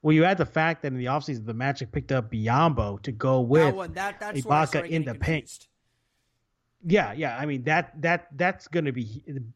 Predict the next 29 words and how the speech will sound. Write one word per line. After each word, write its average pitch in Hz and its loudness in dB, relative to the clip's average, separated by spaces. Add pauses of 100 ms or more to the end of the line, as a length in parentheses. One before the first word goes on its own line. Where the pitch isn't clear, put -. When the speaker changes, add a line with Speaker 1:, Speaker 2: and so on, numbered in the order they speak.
Speaker 1:
uh, 87 -14 (180)
I 143 -4
mean, 127 -4
teams 233 6
are 165 4
gonna 156 4
be 139 4
having 139 2
a 127 -2
tough 147 -2
time 143 0 (360)
trying 147 0
to 123 -2
score 143 0
in 127 2
the 113 -2
paint 151 2
if 110 -4
those 170 4
two 139 0
players 123 -4
are 110 -8
out, 123 -4 (600)
uh, 123 2
in 131 2
force. 160 4 (320)
Uh, 139 0 (140)
w-, 180 0 (260)
uh, - -6